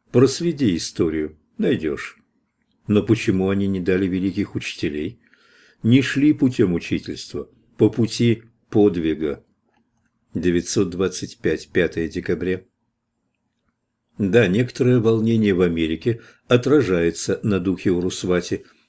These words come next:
Это неизбежно, и лучше переждать обновление духа.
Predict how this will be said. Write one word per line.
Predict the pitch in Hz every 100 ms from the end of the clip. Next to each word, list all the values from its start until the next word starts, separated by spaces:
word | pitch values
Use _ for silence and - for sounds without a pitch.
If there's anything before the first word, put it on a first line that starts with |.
| _ -
Это | 147 156
неизбежно, | 160 160 107 82 82 82 82 - - -
и | 120 113
лучше | 139 175 - 151
переждать | - 117 120 104 90 80 78 - - -
обновление | 92 87 82 82 85 82 80
духа. | 85 - -